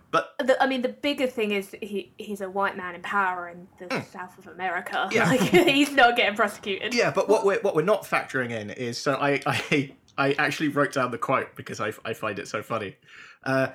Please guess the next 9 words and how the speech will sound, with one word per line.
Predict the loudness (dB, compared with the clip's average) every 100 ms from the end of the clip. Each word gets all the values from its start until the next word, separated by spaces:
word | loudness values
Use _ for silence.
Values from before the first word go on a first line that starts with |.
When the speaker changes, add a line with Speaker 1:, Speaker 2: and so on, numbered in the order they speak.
| -12 _
Speaker 1:
"With | 0 2
your | 6 6
military | 6 4 2 -2
skills, | 0 0 2 0 -2
you | 2
are | 2
a | 2
deadly | 0 -2 0 0
weapon, | 0 -2 -6 -10